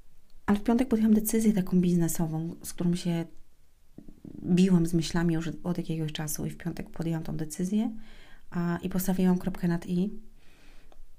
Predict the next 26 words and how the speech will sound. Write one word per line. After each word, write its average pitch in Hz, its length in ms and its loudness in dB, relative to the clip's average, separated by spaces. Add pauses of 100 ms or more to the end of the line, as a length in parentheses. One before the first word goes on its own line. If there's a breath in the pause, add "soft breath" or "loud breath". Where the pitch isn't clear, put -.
I 170 560 4 (1300)
najpiękniejsze 208 680 2
jest 190 180 -6
to, 208 100 0
że 202 100 -2
ja 202 80 -2
wcześniej, 190 640 -2
em, 190 380 0 (960 soft breath)
mm, 190 380 -4
rozmawiałam 185 400 4
z 175 60 -2
Bogiem 185 280 0
o 185 100 -2
tym, 175 200 -2
żeby 175 220 -4
pokierował, 180 840 -2 (840)
y, 180 220 -2
to, 180 380 2
co 165 480 -2 (420 loud breath)
robię 175 360 4
i 175 40 2
w - 20 0
jaki 185 180 -2
sposób - 400 -6
robię, 165 380 -2 (280)
e, 170 400 0